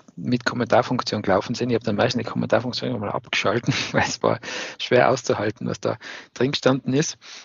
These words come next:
Äh, also primär inhaltslose Beschimpfungen. Äh, daraus dann irgendeinen konstruktiven Inhalt rauszufiltern, kann ich mir auch für die Betroffenen schwer vorstellen.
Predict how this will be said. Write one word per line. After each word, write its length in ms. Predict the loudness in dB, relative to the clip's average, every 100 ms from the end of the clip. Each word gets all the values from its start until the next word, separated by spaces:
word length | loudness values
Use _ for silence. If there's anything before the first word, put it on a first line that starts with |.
| -8
Äh, 60 | 0
also 400 | 4 4 2 -2 -6 -6
primär 280 | -2 0
inhaltslose 1500 | -2 0 0 -2 -8 -16 -18 -18 -10 -6 -2 -2 2 2 0 -4
Beschimpfungen. 640 | -4 -2 -2 -2 2 2 0 _ -20 _ _ _ _ _ _ _ _ -2
Äh, 280 | 4 4 4 0 _ -20 -20 _ 6
daraus 540 | 8 8 8 8 6
dann 120 | 0
irgendeinen 300 | 0 0 -2
konstruktiven 720 | -2 -6 -6 -10 -12 -14 -8 -4
Inhalt 280 | -2 0
rauszufiltern, 720 | 2 2 0 -2 -2 -2 -4 -4
kann 160 | -4
ich 60 | -2
mir 100 | -4
auch 60 |
für 100 | -6
die 60 | -6
Betroffenen 500 | -6 -8 -10 -8 -10
schwer 200 | -6 -6
vorstellen. 480 | 0 0 4 2